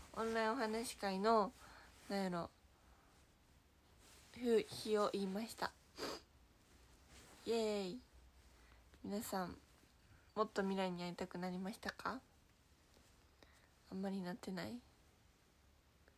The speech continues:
そう、おこことお揃い。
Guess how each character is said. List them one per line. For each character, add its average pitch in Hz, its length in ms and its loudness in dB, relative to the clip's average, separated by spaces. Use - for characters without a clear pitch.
そ 208 100 -6
う、 - 60 -6
お 185 80 -12
こ 196 140 -10
こ 190 160 -2
と 175 160 -6
お 190 40 -4
揃 175 280 -4
い。 - 40 -6